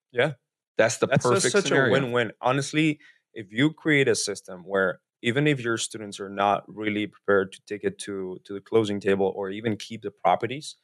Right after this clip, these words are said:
Speaker 1: you're s-, they're still gonna get an assignment fee or
Speaker 2: Totally.
Speaker 1: they're still gonna get some sort of, like, commission.
Speaker 2: Hundred percent.
Speaker 1: Because they have learned from your systems and the way that you get deals. Uh, and now you're gonna be the buyer, or someone, another student in your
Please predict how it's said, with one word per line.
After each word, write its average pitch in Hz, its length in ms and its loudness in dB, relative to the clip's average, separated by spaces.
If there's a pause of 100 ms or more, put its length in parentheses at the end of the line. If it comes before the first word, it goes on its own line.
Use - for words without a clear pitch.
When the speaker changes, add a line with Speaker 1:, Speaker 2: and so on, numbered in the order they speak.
(280)
Speaker 1:
you're 113 140 -8
s-, - 100 -8
they're 123 220 2
still 135 340 2
gonna 113 260 0
get 104 360 2
an 98 80 -14
assignment 95 480 -2
fee - 160 -20
or 104 100 -6
Speaker 2:
Totally. 180 160 2
Speaker 1:
they're 165 80 -2
still 143 280 2
gonna 131 200 2
get 101 240 4
some 104 180 -8
sort 104 200 -6
of, 98 120 -8
like, 90 300 -8 (340)
commission. 113 600 0
Speaker 2:
Hundred 104 160 2
percent. - 280 -6 (440)
Speaker 1:
Because 117 500 2 (180)
they 113 220 2
have 123 200 2
learned 113 360 0
from 101 220 -2
your 107 180 4
systems 98 500 -4
and 95 120 -10
the 98 60 -4
way 101 120 -4
that 95 340 0
you 98 320 -12
get 101 220 2
deals. 107 520 -8 (460)
Uh, 92 320 2
and 101 140 0
now 107 160 2
you're 123 160 2
gonna 110 140 2
be 107 120 -2
the 95 140 -10 (140)
buyer, 104 320 0
or 110 160 6
someone, 139 400 2
another 123 340 2
student 104 380 -4
in 101 80 -10
your 98 260 -8